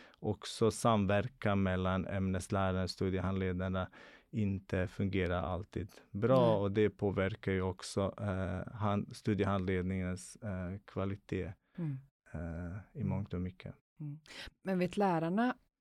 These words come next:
Speaker 2: och den andra
Speaker 1: Mm.
Speaker 2: personalen på skolan om detta?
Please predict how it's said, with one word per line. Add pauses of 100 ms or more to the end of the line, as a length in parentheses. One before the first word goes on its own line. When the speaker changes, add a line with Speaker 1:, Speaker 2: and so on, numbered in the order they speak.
Speaker 2:
och
den
andra
Speaker 1:
Mm.
Speaker 2:
personalen
på
skolan
om
detta?